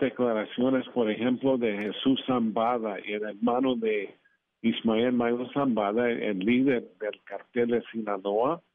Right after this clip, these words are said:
y él dijo que había pagado, ah, varios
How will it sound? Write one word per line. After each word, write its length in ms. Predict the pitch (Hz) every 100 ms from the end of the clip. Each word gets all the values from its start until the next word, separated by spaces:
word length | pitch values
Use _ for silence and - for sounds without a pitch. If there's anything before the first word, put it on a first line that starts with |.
| _ _ _ _ _ _
y 400 | 123 123 123 135
él 200 | 120 131
dijo 360 | 147 156 160 151 -
que 420 | 131 127 123 131
había 400 | 117 113 120 151
pagado, 760 | 147 127 113 113 117 139 175 175 _ _ _ _ _ _ _ _ _ - 104
ah, 420 | 110 110 104 98
varios 640 | 87 90 110 156 156 127